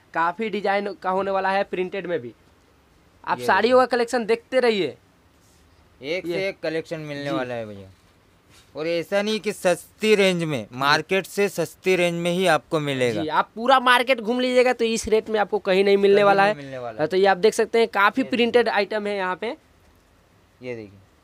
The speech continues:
Speaker 1: कलेक्शन का
Speaker 2: फ्लावर
Speaker 1: बात करें
Speaker 2: प्रिंट
Speaker 1: तो
Speaker 2: में आ
Speaker 1: काफ़ी
Speaker 2: जाएगा
Speaker 1: कलेक्शन है,
Speaker 2: टोटल।
Speaker 1: देखिए। ये कौन सा प्रिंट है?
Speaker 2: फ्लावर प्रिंट में आ जाएगा
Speaker 1: फ्लावर
Speaker 2: टोटल।
Speaker 1: प्रिंट, यहाँ मतलब
Speaker 2: हाँ।
Speaker 1: जो है कि फूल है।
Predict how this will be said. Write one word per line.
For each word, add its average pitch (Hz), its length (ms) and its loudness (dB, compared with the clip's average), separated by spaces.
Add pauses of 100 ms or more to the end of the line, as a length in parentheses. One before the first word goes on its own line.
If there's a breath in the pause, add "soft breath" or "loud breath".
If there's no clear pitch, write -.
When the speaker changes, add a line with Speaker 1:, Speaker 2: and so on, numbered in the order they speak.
(260)
Speaker 1:
कलेक्शन 208 460 -6
का 233 100 -6
Speaker 2:
फ्लावर 131 200 2
Speaker 1:
बात 151 100 0
करें - 120 -6
Speaker 2:
प्रिंट 143 120 -6
Speaker 1:
तो 135 60 -8
Speaker 2:
में 139 100 -6
आ 135 40 -2
Speaker 1:
काफ़ी 127 140 -4
Speaker 2:
जाएगा 127 180 -4
Speaker 1:
कलेक्शन 120 200 -6
है, 110 60 -10
Speaker 2:
टोटल। 107 120 -8
Speaker 1:
देखिए। 160 300 -12 (100)
ये 208 160 -2
कौन 220 180 -4
सा 226 100 -8
प्रिंट 220 120 -6
है? 208 240 -10
Speaker 2:
फ्लावर 147 420 2
प्रिंट 127 320 -10
में 117 100 -8
आ - 20 -6
जाएगा 107 180 -8
Speaker 1:
फ्लावर 160 280 -2
Speaker 2:
टोटल। - 100 -8
Speaker 1:
प्रिंट, 131 180 -12
यहाँ 156 200 -6
मतलब 156 240 -6
Speaker 2:
हाँ। 165 80 -6
Speaker 1:
जो 151 180 -8
है 156 100 -6
कि 170 100 -10
फूल 151 260 -10
है। 120 120 -18